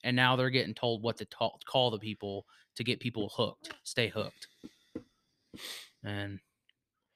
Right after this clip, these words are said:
it's the same thing with this, this shooting. They don't have anything on it. It doesn't benefit them. It doesn't benefit their agenda whatsoever, so they just hush it up. We were talking about other, we were talking about some other shootings too. I think,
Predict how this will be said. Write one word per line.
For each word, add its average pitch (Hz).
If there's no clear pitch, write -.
it's 120
the 123
same 131
thing 127
with 117
this, 117
this 120
shooting. 123
They 139
don't 135
have 143
anything 113
on 98
it. -
It -
doesn't 120
benefit 127
them. 95
It -
doesn't 117
benefit 127
their 120
agenda 120
whatsoever, 117
so 107
they 110
just 104
hush 107
it 101
up. 87
We 123
were 117
talking 139
about 120
other, 120
we 131
were 131
talking 180
about 135
some 113
other 120
shootings 104
too. 117
I 107
think, -